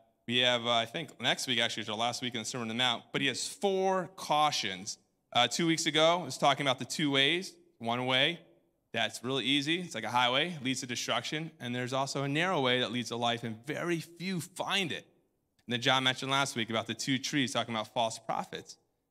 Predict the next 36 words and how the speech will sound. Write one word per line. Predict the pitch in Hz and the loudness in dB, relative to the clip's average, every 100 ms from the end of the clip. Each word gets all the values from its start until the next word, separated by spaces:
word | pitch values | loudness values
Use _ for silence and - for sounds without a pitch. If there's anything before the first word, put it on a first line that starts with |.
| - | 0
Today, | 139 147 147 | 4 6 4
we're | 135 | 4
talking | 151 135 | 2 4
about | 139 120 | 2 0
two | - 147 | 0 -2
claims. | 143 156 147 143 131 | 0 0 0 0 -2
Next | 131 - | -6 -4
week | 135 127 | -6 -6
is | - | -8
two | - 135 | -4 -4
builders. | 117 131 131 117 117 117 _ _ _ | 0 0 0 0 -2 -6 _ _ _
But | 135 | -2
they're | 151 | -2
cautions, | - - 202 196 - 101 82 - - _ _ _ | -2 0 2 2 0 -6 -8 -14 -18 _ _ _
and | 123 127 131 | -2 0 0
they're | 127 127 127 - | 0 0 -2 -4
things | 160 156 | -4 -2
that | 147 | -2
we | 147 | -2
want | 147 | -2
to | 139 | -2
take | 156 143 | -4 -4
seriously | - 202 127 117 | -6 -6 -6 -6
'cause | 117 110 | -6 -4
Jesus | 135 123 120 | -2 -2 -6
is | 113 | -8
bringing | - 123 120 | -4 -4 -4
this | 117 - | -6 -6
as | 120 113 | -6 -6
a | |
reality | 110 117 135 139 123 113 | -4 2 2 2 0 -4
that | 113 - | -6 -8
could | 127 | -8
even | 123 123 | -8 -8
impact | 120 110 117 107 - | -8 -8 -8 -10 -10
us | 107 - | -10 -10